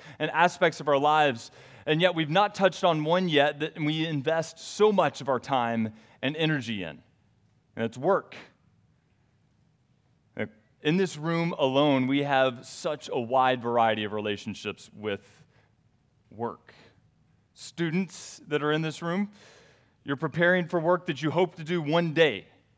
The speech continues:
Well, also, maybe some of you are, are working just to get by, to pay the bills and just keep going through school, and you're working jobs that you hope to leave behind one day. Others, you're, you're still, while you're in college, still searching. Maybe you're changing majors, and you don't know what kind of work you want to do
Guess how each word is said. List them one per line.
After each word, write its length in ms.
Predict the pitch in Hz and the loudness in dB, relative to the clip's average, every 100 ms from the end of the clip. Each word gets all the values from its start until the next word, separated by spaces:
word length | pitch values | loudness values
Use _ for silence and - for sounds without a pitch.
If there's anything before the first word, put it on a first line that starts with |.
| _ _ _ | _ _ _
Well, 140 | 123 | 2
also, 440 | 156 160 175 160 156 | 2 2 0 0 -2
maybe 340 | 160 156 165 143 | -2 -2 -2 -8
some 220 | - 185 | -2 0
of 80 | 165 | 0
you 140 | 165 | -2
are, 100 | 151 - | -2 -4
are 220 | 156 147 - | -2 -2 -4
working 360 | 131 190 - 160 | 0 0 2 -2
just 240 | 143 170 | -2 -2
to 80 | 180 | -2
get 120 | 160 | 0
by, 200 | 143 151 | 4 4
to 80 | 123 | 4
pay 180 | 110 165 | 0 -2
the 100 | 151 | 0
bills 320 | 147 147 120 | 2 2 2
and 80 | 117 | -2
just 160 | 131 - | -8 -8
keep 220 | 175 - | -8 -2
going 260 | 160 151 | -2 -2
through 120 | 139 135 | -4 -10
school, 400 | - 160 117 110 | -8 -4 -2 -2
and 80 | |
you're 100 | 117 | -2
working 300 | 131 147 160 | -2 -4 -6
jobs 360 | 127 160 160 131 | 0 4 4 0
that 140 | 147 - - - | -6 -8 -16 -6
you 140 | 147 | 0
hope 220 | 170 180 | 2 0
to 60 | 165 | -2
leave 220 | 156 165 | -6 0
behind 380 | 156 151 175 156 | 4 6 6 4
one 180 | 123 101 | 0 -2
day. 240 | 92 73 _ _ _ _ - - | -4 -10 _ _ _ _ -16 4
Others, 420 | 190 226 190 147 | 8 8 4 2
you're, 220 | 180 165 - | -4 -4 -8
you're 180 | 170 220 | -4 -4
still, 400 | - 185 185 190 | -2 2 4 2
while 220 | 165 165 | 2 2
you're 200 | 165 175 | 2 0
in 80 | 160 | 0
college, 340 | 170 170 175 | 0 2 2
still 240 | - 196 170 | 0 -4 -2
searching. 400 | - 190 - 123 | 0 0 0 0
Maybe 180 | 143 160 | 0 -2
you're 120 | 143 | -4
changing 360 | 175 165 170 | -4 -4 -4
majors, 420 | 170 196 147 127 135 | 0 0 0 -4 -4
and 60 | |
you 100 | 143 | -2
don't 260 | 175 185 156 | -2 -2 0
know 160 | 190 | 2
what 220 | 175 170 - | 2 0 -4
kind 200 | 165 151 | -4 -2
of 80 | |
work 240 | 147 160 165 | -4 -6 -6
you 80 | 156 | -4
want 160 | 156 | -4
to 60 | 151 | -6
do 320 | 143 156 139 | -6 -2 -2